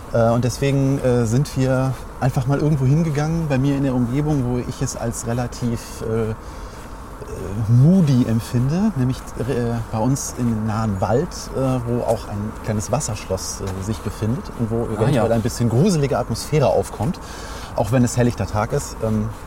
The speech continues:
Speaker 1: produktionstechnisch bedingt, aber wir werden das, glaub ich, ein bisschen ausgleichen.
Speaker 2: Meine These ist ja, dass, äh, auch ein erstmal nicht so spektakulär erscheinender Ort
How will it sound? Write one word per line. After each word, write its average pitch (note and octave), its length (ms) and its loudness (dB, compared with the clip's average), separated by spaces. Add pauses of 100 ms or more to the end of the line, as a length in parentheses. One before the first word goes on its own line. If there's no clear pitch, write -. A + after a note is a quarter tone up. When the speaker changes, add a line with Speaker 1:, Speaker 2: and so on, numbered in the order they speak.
(520)
Speaker 1:
produktionstechnisch A#2+ 800 0
bedingt, A2 380 0
aber G2 240 -2
wir G2 100 -2
werden A2 220 2
das, F2+ 160 -4
glaub G2 160 -2
ich, F2+ 80 -4
ein E2 80 -6
bisschen - 320 -6
ausgleichen. - 500 -8 (480)
Speaker 2:
Meine A#2+ 200 4
These C3 280 2
ist C3 220 -2
ja, A#2+ 120 2
dass, G#2+ 400 0
äh, A2 320 2
auch A2 240 0
ein A2 320 4 (120)
erstmal A#2 320 2
nicht C#3 180 0
so C3+ 100 2
spektakulär A#2 600 0
erscheinender G#2+ 480 0
Ort A2+ 260 0